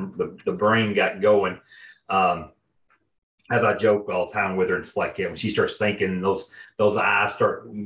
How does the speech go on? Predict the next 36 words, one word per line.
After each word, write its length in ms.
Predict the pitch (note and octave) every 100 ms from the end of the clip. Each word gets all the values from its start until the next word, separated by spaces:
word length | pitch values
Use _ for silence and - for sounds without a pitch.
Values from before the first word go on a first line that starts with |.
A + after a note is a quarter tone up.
| - A#2+
getting 240 | A2 A#2+ G2
big 240 | G#2+ G#2+
and 80 | G#2+
they 60 | G2
start 260 | G#2+ G2+
really, 260 | G2+ A2 G#2+
until 220 | G#2 A2+
they're 100 | G2
really 380 | G2 A#2 G#2+ G2
churning. 420 | - A2 G#2+ G#2
I 60 | G2
always 220 | G2 F2+
joke 240 | A2 A2+
that 140 | F#2+ F2
she's 140 | F#2
gonna 200 | G2 F#2
wear 220 | F#2 F#2+
the 60 | F2+
little 180 | F#2 -
chipmunks 520 | - - G#2 - -
out 200 | F2+ -
churning 380 | - G#2+ G2 F#2+
in 80 |
her 140 | F2+ F2
head. 400 | A2+ G#2 E2 - - _ _ _ _ -
And, 360 | G#2+ A2 G#2+
uh, 240 | B2+ - - _ _ _ _ _ _ _ _ _ -
but 160 | A2
that's 220 | C3 C#3
the 120 | - A#2+
answer 300 | C#3+ C#3 G#2+
I 80 |
wanted 300 | A2+ A2+ F2+
back 280 | A2+ C#3 -
from 220 | - F#2
her. 160 | - -